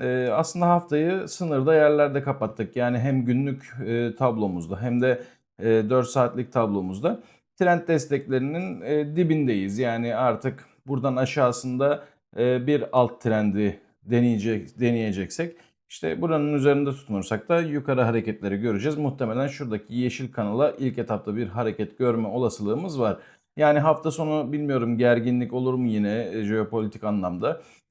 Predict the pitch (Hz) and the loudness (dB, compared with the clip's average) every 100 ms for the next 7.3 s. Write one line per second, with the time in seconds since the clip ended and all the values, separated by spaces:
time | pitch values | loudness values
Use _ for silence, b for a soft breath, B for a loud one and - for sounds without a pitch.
0 | - 120 123 120 120 127 131 127 127 - | -2 2 4 2 2 0 0 2 0 0
1 | 127 117 113 107 117 104 151 135 135 104 | 0 2 2 0 -2 -2 -2 -2 -2 -2
2 | 101 156 151 123 - B _ - 156 170 | -2 -4 -2 0 0 B _ -4 -4 -2
3 | 165 147 123 123 151 143 - 104 127 147 | 0 2 4 4 2 2 0 -4 -2 -2
4 | - 139 139 151 143 131 139 139 135 135 | -2 -2 2 0 0 -2 -2 -2 -2 -2
5 | 120 101 101 - 95 92 143 127 120 - | -2 -4 -8 -10 -8 -4 -4 -4 -8 -6
6 | 113 104 113 104 113 113 - 113 95 92 | -6 -6 -4 -2 -4 -6 -10 -4 -4 -4
7 | 104 107 - | -6 -6 -6